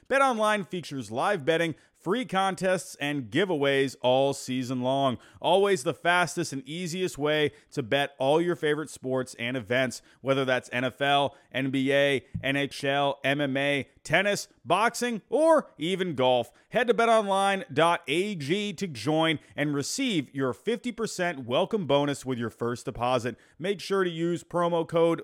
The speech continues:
believe, B L E A V, to receive your rewards. BetOnline,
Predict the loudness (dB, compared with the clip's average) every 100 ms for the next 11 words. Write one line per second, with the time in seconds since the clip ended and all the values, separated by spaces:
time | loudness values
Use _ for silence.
0 | -4 -4 -2 0 0 -2 -6 _ -10 -2
1 | -2 0 2 4 4 0 _ -6 -4 -2
2 | -2 0 -2 -2 -2 -6 -6 -6 -4 -4
3 | -4 -4 0 0 0 -2 2 2 2 -2
4 | -14 _ -2 2 2 2 2 4 4 2